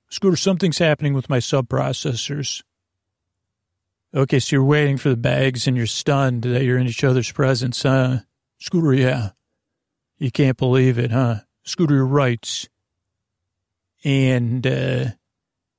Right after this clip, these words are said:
it's a, you know, it's, like you said, like, this feels so real, even though it's not real, right? It's a f-, Captain, and this is okay. I'm not saying, I'm in Captain Phantasma's,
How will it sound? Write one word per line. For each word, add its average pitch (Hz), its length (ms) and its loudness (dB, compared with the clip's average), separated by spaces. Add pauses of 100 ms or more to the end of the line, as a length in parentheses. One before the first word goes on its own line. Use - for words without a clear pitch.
(240)
it's 151 240 -4
a, 185 120 2
you 190 240 -2
know, 185 120 2
it's, - 180 0
like 151 420 0
you 147 60 0
said, 151 380 0
like, 123 140 -2
this 135 280 -6
feels 151 260 2
so 143 220 0
real, 147 680 0 (100)
even 175 240 0
though 165 120 4
it's - 140 -4
not 165 320 0
real, 131 300 -2
right? 127 180 2
It's - 220 -6
a 147 40 -4
f-, 156 520 -6
Captain, 147 480 -2
and 165 180 0
this 165 200 -2
is 156 120 -4
okay. 160 440 2
I'm 139 160 -2
not 139 240 2
saying, 147 240 -2
I'm 143 160 -2
in 156 480 -2
Captain 139 420 -2
Phantasma's, 143 1000 -2